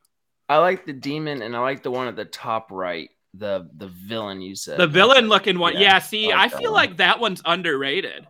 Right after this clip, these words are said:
Speaker 1: Mm-hmm.
Speaker 2: Like, that one to me could be in, like, a movie or a T V show. Some of these other ones, I don't know if they, they fit that mold, right? They're really cool to look at, but, like,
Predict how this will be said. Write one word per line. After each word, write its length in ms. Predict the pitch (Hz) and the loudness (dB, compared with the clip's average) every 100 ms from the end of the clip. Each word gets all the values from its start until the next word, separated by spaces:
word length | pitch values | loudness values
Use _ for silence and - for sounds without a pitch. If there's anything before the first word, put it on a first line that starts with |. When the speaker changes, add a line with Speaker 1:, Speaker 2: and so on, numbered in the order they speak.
| _ - | _ -8
Speaker 1:
Mm-hmm. 260 | 123 123 | -6 -2
Speaker 2:
Like, 500 | 175 160 165 156 _ _ | 0 0 0 -6 _ _
that 320 | 160 165 226 | -2 2 2
one 160 | 277 294 | 2 -4
to 140 | 285 226 | -4 -6
me 280 | 190 208 | -4 -6
could 280 | 190 180 139 | -6 -8 -8
be 240 | 147 160 160 | -4 -4 -4
in, 160 | 131 | -6
like, 220 | 131 131 - | -8 -8 -8
a 80 | 143 | -8
movie 360 | 143 143 139 | -6 -6 -6
or 80 | 139 | -6
a 80 | 131 | -8
T 240 | - 156 | -10 -10
V 180 | 131 131 | -10 -12
show. 300 | 123 117 101 | -14 -14 -16
Some 240 | - 247 | -6 -4
of 80 | 330 | -4
these 180 | 311 208 | -6 -2
other 220 | 190 220 | -2 0
ones, 280 | 185 156 147 - | 0 -2 -2 -2
I 140 | 151 | -2
don't 180 | 196 165 | -2 -4
know 160 | 165 | -4
if 160 | 156 147 | -6 -6
they, 200 | 147 143 | -8 -6
they 140 | 143 | -6
fit 300 | 135 - 160 | -8 -8 -10
that 220 | - 135 120 | -6 -8 -6
mold, 400 | 127 190 - 123 | -8 -8 -8 -8
right? 260 | 113 127 | -6 -6
They're 200 | 131 135 | -8 -8
really 260 | 131 165 170 | -8 -10 -10
cool 220 | - 180 | -10 -8
to 60 | 147 | -8
look 320 | 127 135 151 | -8 -8 -8
at, 220 | 123 120 127 | -8 -8 -10
but, 120 | 123 | -10
like, 260 | 123 127 | -6 -8